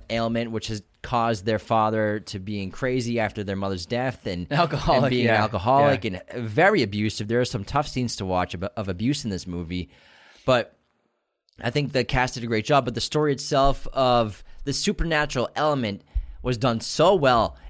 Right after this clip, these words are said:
Speaker 1: and it didn't take away from the horror parts of the movie and the serial killer grabber parts of the movie, which I think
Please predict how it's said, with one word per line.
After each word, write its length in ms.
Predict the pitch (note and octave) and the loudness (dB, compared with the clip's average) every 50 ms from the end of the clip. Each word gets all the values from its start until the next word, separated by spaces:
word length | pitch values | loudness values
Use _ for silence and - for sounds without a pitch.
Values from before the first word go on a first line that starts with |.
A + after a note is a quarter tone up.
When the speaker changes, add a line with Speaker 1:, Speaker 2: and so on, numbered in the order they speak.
| - - | -6 -4
Speaker 1:
and 100 | C#3 C#3 | -2 -2
it 100 | B2+ B2 | 0 2
didn't 240 | F#3 G#3+ A3 - | 2 0 0 0
take 260 | - - G3 F#3+ F#3+ - | 0 0 0 0 0 -2
away 260 | C#3 C3 C3+ C#3+ C#3+ | 0 0 2 2 0
from 400 | C3+ - - - B2 A#2 A2+ A2 G2 | -2 -4 -2 0 0 0 0 -2 -4
the 80 | G#2 | -4
horror 460 | F#2+ - - - C3+ D#3+ F3 E3 D3 | -6 -6 -4 0 2 4 4 4 2
parts 360 | A2 - - A#2 A2 G#2 - - | 2 0 0 0 0 0 -2 -6
of 60 | G#2+ | -6
the 60 | G#2+ | -4
movie 500 | G#2 G#2 G#2 G2+ F#2 G2 G2 G2 G#2 - | -4 -2 -4 -4 -4 -6 -8 -8 -8 -8
and 180 | - G#2+ G#2 G2+ | -8 -8 -6 -6
the 60 | G2 | -6
serial 500 | - - - - C#3 C#3+ C#3+ C#3+ C#3 B2+ | -6 -6 -4 -4 -2 -2 -2 0 -2 -2
killer 460 | A#2+ - - A#2 A2 G#2+ G#2 G#2 G2+ | -4 -4 -6 -4 -4 -2 -2 -2 -4
grabber 460 | F#2+ F#2 F2+ A#2 A2 A2 A#2+ A#2 A#2+ - | -4 -4 -4 -2 0 0 0 -2 -4 -4
parts 340 | - - G#2 F#2+ F2+ - | -4 -2 -2 -2 -4 -6
of 40 | - G2 | -10 -8
the 60 | F#2+ | -8
movie, 220 | F#2 F#2+ F#2+ F#2+ | -6 -6 -6 -6
which 200 | G2 G2+ G2 - | -6 -8 -6 -6
I 60 | G#2+ | -6
think 340 | G2 - - A#2 A2 G2+ - | -6 -6 -6 -6 -6 -6 -10